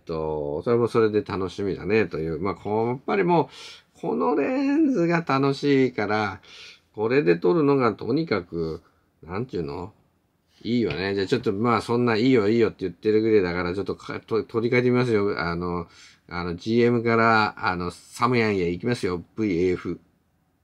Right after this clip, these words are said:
うーん、ということで、ブイエーエフに来たんですけども、やっぱり発色とかさ、もうこのハゲ感とかがさ、優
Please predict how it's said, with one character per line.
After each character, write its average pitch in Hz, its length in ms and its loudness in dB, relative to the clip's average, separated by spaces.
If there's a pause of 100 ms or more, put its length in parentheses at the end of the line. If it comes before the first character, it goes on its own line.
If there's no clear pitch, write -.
(1600)
う 139 40 -6
ー 170 420 2
ん、 247 60 -4
と 156 180 4
い 147 80 6
う 143 80 4
こ 151 100 2
と 147 120 4
で、 117 160 4
ブ 120 220 4
イ 113 100 6
エ 104 160 8
ー - 20 8
エ 101 40 4
フ 107 140 0
に 104 120 2
来 - 80 -10
た 107 140 -4
ん 98 80 -2
で 90 100 -4
す - 120 -14
け 85 120 -8
ど 85 160 -6
も、 92 380 -4 (600)
や 107 80 -14
っ - 20 -12
ぱ 151 120 -4
り 139 40 0
発 123 300 -4
色 - 360 -4
と - 120 -8
か - 180 -4
さ、 120 560 4 (1120)
も 110 100 -8
う - 40 -16
こ 123 80 -2
の 110 80 0
ハ 127 300 -4
ゲ 160 180 6
感 123 320 2
と 90 180 -6
か 90 180 -6
が 85 140 -6
さ、 87 440 -8
優 73 120 -10